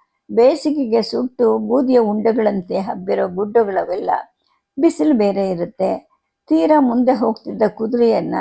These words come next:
ನೀಲನು ನಿಲ್ಲಿಸ್ತಾನೆ. "ಮಹಾರಾಜ, ಈ ಏರು ಕಳೆದ್ರೆ ಒಂದು ಹಳ್ಳ ಇದೆ. ಸುತ್ತುವರೆದ ತೋಪಿನ ನೆರಳಲ್ಲಿ ತಣ್ಣನೆ ನೀರಿರುತ್ತೆ. ಕುದುರೆಗಳು ಕೂಡನು ಸಾಕಷ್ಟು ಬಳಲಿವೆ. ನಾವು ಸ್ವಲ್ಪ ವಿಶ್ರಮಿಸ್ಕೊಂಡು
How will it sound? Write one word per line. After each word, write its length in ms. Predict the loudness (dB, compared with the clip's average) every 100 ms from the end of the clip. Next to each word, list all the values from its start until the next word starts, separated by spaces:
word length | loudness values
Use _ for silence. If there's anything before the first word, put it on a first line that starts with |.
| -6 _ -2
ನೀಲನು 880 | 2 4 4 2 -2 -4 -4 -4 -4
ನಿಲ್ಲಿಸ್ತಾನೆ. 920 | -4 -4 -4 -6 -4 -4 -4 -10 -12
"ಮಹಾರಾಜ, 460 | -6 -2 0 0 0 0 -2 _ _ _ _ 0
ಈ 120 | 4 4 0 2
ಏರು 240 | 4 4 4
ಕಳೆದ್ರೆ 580 | 2 0 2 0 0 -6
ಒಂದು 240 | -4 -2 -2
ಹಳ್ಳ 280 | -4 0 2
ಇದೆ. 640 | 2 -2 -4 -4 -6 _ _ _
ಸುತ್ತುವರೆದ 600 | -2 -2 0 2 2 2 0
ತೋಪಿನ 480 | 0 0 0 0 -2
ನೆರಳಲ್ಲಿ 720 | -2 -2 0 2 2 0 -2 -4
ತಣ್ಣನೆ 520 | -2 -2 0 0 0
ನೀರಿರುತ್ತೆ. 920 | -2 0 2 2 2 -2 -2 -4 -4 _ _ _ _
ಕುದುರೆಗಳು 500 | -2 2 2 4 2
ಕೂಡನು 380 | 2 0 0 -2
ಸಾಕಷ್ಟು 600 | -4 -6 -4 -4 -6 -6
ಬಳಲಿವೆ. 920 | -2 0 2 2 0 -4 -6 _ _ -4
ನಾವು 300 | 2 4 4
ಸ್ವಲ್ಪ 240 | 2 0 2
ವಿಶ್ರಮಿಸ್ಕೊಂಡು 1080 | 4 4 4 4 4 2 -2 2 2 0